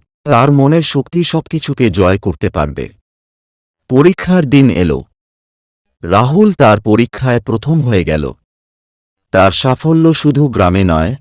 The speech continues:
পুরো অঞ্চলে ছড়িয়ে পড়ল। মানুষ বুঝতে পারল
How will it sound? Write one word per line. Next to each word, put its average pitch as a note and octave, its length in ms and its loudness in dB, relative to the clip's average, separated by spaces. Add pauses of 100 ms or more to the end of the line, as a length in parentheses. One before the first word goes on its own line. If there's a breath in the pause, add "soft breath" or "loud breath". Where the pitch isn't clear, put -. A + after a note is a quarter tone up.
(220)
পুরো C#3+ 320 4
অঞ্চলে B2+ 500 2
ছড়িয়ে G2 400 -2
পড়ল। C#2+ 380 -4 (1040)
মানুষ B2 500 2
বুঝতে C3+ 360 0
পারল G2 440 0